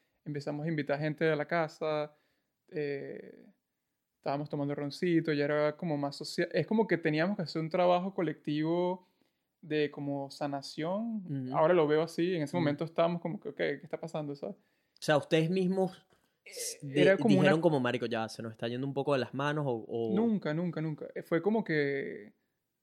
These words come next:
Speaker 1: n-, no sé cómo explicártelo, fue como que siempre entendimos que,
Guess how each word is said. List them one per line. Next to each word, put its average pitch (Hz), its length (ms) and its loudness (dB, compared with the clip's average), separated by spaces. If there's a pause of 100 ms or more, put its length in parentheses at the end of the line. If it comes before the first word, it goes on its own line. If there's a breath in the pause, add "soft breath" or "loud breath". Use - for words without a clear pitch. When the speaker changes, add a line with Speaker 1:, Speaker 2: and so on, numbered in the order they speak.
(760)
Speaker 1:
n-, 151 280 -6
no 156 160 -6
sé 180 160 -6
cómo 208 120 -2
explicártelo, 151 540 0
fue 143 140 -4
como 190 220 -4
que - 600 -8 (480)
siempre 185 340 2
entendimos 175 580 2
que, 156 600 -2